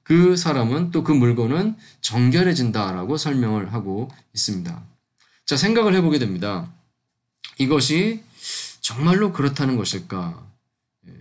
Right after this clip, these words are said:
송아지를 태운, 태운 재를 담은 물을 뿌림을 받으면 정말로 정결해질까?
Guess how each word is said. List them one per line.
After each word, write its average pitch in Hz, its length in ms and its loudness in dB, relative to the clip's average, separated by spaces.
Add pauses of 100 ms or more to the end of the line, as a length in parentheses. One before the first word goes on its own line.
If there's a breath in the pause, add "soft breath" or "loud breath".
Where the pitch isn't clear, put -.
(120)
송아지를 190 680 2
태운, 185 580 0 (200)
태운 185 340 2
재를 156 500 2
담은 131 400 2
물을 170 420 2 (520 loud breath)
뿌림을 185 460 2
받으면 139 420 0
정말로 165 360 0
정결해질까? 104 960 -4